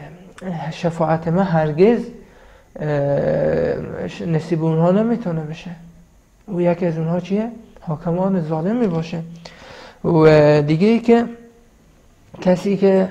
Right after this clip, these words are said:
شفاعت تکذیب بکنه، شفاعت دروغ بپنداره. انس ابن مالک رضی الله عنه می‌فرمایند که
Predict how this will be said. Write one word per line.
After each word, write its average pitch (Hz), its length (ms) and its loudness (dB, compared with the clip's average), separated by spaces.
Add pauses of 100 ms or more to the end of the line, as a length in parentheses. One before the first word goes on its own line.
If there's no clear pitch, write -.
(180)
شفاعت 170 680 0
تکذیب 180 580 -2
بکنه، 175 400 -10 (560)
شفاعت 175 600 -2 (600)
دروغ 165 440 2
بپنداره. 160 640 -6 (440)
انس 160 280 -2
ابن 160 160 -4
مالک 160 340 -4
رضی 160 160 -4
الله 160 180 -2
عنه 156 200 -2
می‌فرمایند 180 640 -2
که 165 160 -2